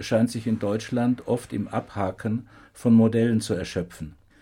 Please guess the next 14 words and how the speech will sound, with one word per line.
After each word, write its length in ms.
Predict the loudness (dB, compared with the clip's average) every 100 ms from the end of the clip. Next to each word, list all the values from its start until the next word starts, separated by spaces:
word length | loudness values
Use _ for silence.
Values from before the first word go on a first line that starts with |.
| -20 -20 -4
Deswegen 420 | -2 2 4 4
wäre 240 | 4 2 2
es 220 | -2 -4
wichtig, 520 | -6 -4 -6 -4 -2
regionale 600 | 0 2 4 4 2 0
Netzwerke 720 | -2 -2 -4 -2 -2 -2 -6
zu 140 | -8 -8
schaffen, 480 | -4 -4 -2 -4 -8 _ _ _ -8
die 80 | 0
den 160 | 2
Geist 340 | 4 2 0 -2
von 140 | 2
Modellprojekten 840 | 2 2 -2 -2 -2 -2 -2 -6 -2
weitertragen 840 | -2 -2 -4 -2 -2 -2 -4